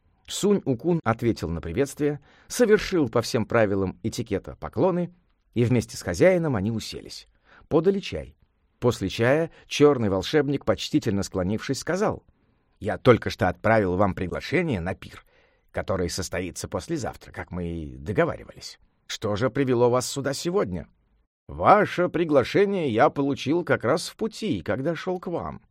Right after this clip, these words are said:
отвечал Сунь-Укун. "Весть о прекрасном пире в честь одеяния Будды заставила меня поспешить сюда и попросить вас показать мне это платье".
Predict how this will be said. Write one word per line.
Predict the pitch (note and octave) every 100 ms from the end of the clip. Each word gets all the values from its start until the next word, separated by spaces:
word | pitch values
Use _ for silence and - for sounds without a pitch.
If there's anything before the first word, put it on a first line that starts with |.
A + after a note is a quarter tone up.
| _ _ _
отвечал | G#2 A2+ A2 F2+ D#2
Сунь-Укун. | - E2+ - F2+ D#2+ B1 - _ _
"Весть | E2+ G2 G#3+ F#3 -
о | - B2
прекрасном | A2+ A2+ E3+ E3+ A#2 G#2 E2
пире | - A3 G#3 F2+ B1+ _ _ _ _
в | -
честь | - D3 -
одеяния | A2+ G2+ G2+ D#3 A#2+ F2+
Будды | D2 D#3+ F3 A#2+
заставила | F2 E2+ - D#3 D3+ B2+
меня | F2+ D2+ A2+ D#3 - _ _ _ -
поспешить | B2+ - C3+ - A3+ -
сюда | - C#3+ F#2+ D2+
и | C#2+
попросить | - - - B2 C3+
вас | C#3+ D3 - _ _
показать | C3 A2+ F#2 E3 A3 -
мне | A#3
это | A#3+
платье". | A#3 C3 D#2+ - -